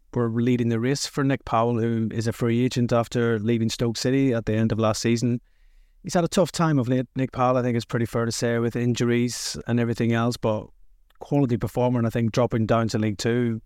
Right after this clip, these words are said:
you would think he would be a standout performer at that level if he can, uh, maintain his fitness and, uh, play a regular amount of games as well. Um, Wrexham have looked at it, um, but again, now they've seemingly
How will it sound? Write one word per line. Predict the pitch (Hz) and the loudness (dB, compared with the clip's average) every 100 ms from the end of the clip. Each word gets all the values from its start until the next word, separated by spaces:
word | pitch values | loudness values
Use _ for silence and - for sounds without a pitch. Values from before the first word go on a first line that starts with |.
| - | -6
you | 113 | -2
would | 107 | 0
think | 117 107 | -2 -2
he | |
would | 107 | 0
be | 110 | 0
a | |
standout | 101 120 113 110 101 | 0 0 2 0 -2
performer | 107 113 120 127 117 _ _ _ _ - | -2 0 2 0 -2 _ _ _ _ -6
at | 123 | -2
that | 120 113 | 0 2
level | 117 113 117 | 2 2 0
if | |
he | 127 | -2
can, | 110 117 113 | -2 0 0
uh, | 113 113 110 - _ _ _ _ | 0 -2 -4 -10 _ _ _ _
maintain | 110 113 - 120 | -4 -2 0 0
his | 110 | 0
fitness | 123 - 123 123 | -4 -4 -4 -2
and, | 117 | 0
uh, | 113 | 0
play | 107 123 117 113 | 0 0 0 0
a | 113 | 2
regular | 113 113 113 113 110 - - - - - | 2 2 2 0 -2 -8 -20 -20 -16 -4
amount | 120 117 113 | 0 0 0
of | |
games | 107 117 107 | 0 0 0
as | 107 | 0
well. | 123 131 131 127 - _ - | 2 2 0 -4 -12 _ -6
Um, | 120 117 117 - | -2 0 -2 0
Wrexham | 127 - 123 | -2 0 -2
have | 127 123 | -2 0
looked | 143 - | 0 0
at | 156 | 0
it, | 165 160 - - - | 2 0 -4 -12 -6
um, | 120 117 117 113 | -2 0 0 -2
but | - 120 | -4 -2
again, | 117 113 117 113 | 0 2 4 2
now | 113 | 2
they've | 113 107 | 0 -4
seemingly | - - - 127 120 120 120 120 | -6 -8 -4 0 2 2 2 0